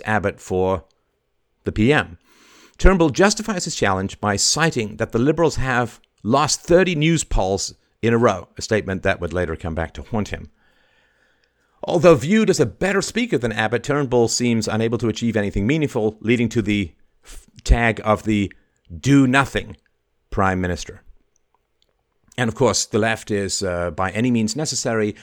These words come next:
no compromise, and they're certainly willing to support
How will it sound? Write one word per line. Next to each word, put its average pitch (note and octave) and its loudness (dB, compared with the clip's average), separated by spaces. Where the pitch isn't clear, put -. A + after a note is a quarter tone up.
no A#2+ 2
compromise, G2+ -2
and G2 -6
they're G2 -4
certainly A#2 -2
willing F#2+ -4
to G2+ 0
support F#3+ -4